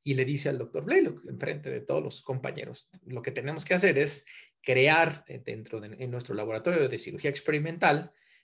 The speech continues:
eh, a un perro lo vamos a hacer cianótico, ¿cómo?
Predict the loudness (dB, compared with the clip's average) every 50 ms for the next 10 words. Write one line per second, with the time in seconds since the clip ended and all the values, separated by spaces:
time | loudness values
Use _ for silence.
0 | _ _ _ -10 -10 -8 -10 -10 -12 -14 -18 _ _ _ _ _ _ _ -20 -20
1 | _ -20 -18 -14 -10 -6 -6 -4 0 2 4 4 6 4 4 2 2 0 -2 -2
2 | -4 -6 -6 -2 -2 -2 0 0 0 0 0 0 0 -4 -4 -4 -4 -2 2 4
3 | 4 6 6 4 2 0 -4